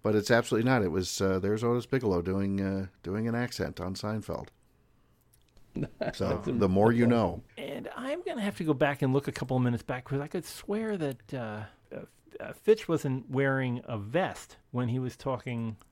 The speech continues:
Speaker 3: Well, we'll have to, I'll have to figure this out later.
Speaker 1: Yeah, when he was
Speaker 3: Maybe
Speaker 1: talking to, uh,
Speaker 3: when he was talking to Howard
Speaker 1: Hughes.
Speaker 3: Hughes, I didn't think he had a vest on, but I'll have to, I'll have to review that.
Speaker 1: Yeah, we'll have to.
Speaker 3: Um,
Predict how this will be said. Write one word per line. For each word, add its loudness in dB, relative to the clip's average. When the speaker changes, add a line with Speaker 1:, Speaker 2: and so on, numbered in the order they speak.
Speaker 3:
Well, 4
we'll 0
have -12
to, -10
I'll -16
have -14
to -16
figure -12
this -14
out -8
later. 0
Speaker 1:
Yeah, 2
when 0
he 0
was -2
Speaker 3:
Maybe 2
Speaker 1:
talking 0
to, 0
uh, -2
Speaker 3:
when -2
he 0
was -2
talking -2
to -2
Howard -4
Speaker 1:
Hughes. 2
Speaker 3:
Hughes, -10
I -8
didn't -8
think -10
he -8
had -6
a -6
vest -10
on, -14
but -16
I'll -14
have -14
to, -12
I'll 0
have 2
to 0
review 2
that. -2
Speaker 1:
Yeah, -4
we'll -12
have -12
to. -6
Speaker 3:
Um, -10